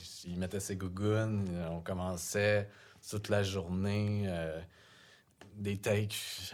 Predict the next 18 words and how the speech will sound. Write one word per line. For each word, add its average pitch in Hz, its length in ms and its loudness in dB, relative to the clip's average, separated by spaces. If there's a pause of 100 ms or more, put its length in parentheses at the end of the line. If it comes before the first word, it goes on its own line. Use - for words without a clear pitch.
à 95 40 -2
l'infini, 110 720 0
ça 107 140 -2
avait 95 120 2
juste 104 180 0
comme 95 180 2
pas 107 100 0
de 104 40 -6
sens. 110 340 2
On 90 180 0
avait 90 220 2
tout - 180 -8
le 117 240 2
temps 104 180 2
du 98 140 -2
monde, 101 320 2
on 90 80 -2
faisait 87 480 -2